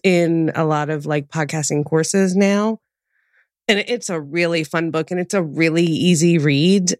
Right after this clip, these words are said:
Um, and it's broken down in, in a way that kind of makes sense. So you can go to, and it features, like,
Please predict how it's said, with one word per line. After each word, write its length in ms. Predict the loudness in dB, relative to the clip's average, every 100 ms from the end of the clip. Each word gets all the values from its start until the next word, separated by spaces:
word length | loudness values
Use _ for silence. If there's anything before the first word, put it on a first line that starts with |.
| _
Um, 300 | -2 -2 -2
and 100 | -2
it's 140 | -2 0
broken 340 | -2 -2 -4
down 500 | -2 -4 -4 -6 -8 -8
in, 360 | -6 -4 -4 -4
in 120 | 0
a 60 | 2
way 180 | 2 0
that 180 | -2
kind 160 | -2 -2
of 60 | 0
makes 220 | -2 -2
sense. 280 | -4 -4 -4
So 140 | -2
you 240 | 0 0
can 580 | -2 0 2 0 -2 -4 -10 _ -2
go 380 | 0 0 -4 -6
to, 520 | -6 -2 0 0 0 0
and 100 | -2
it 240 | -2 -6
features, 520 | -10 -8 -4 -4 -4 -4
like, 340 | -6 -8 -20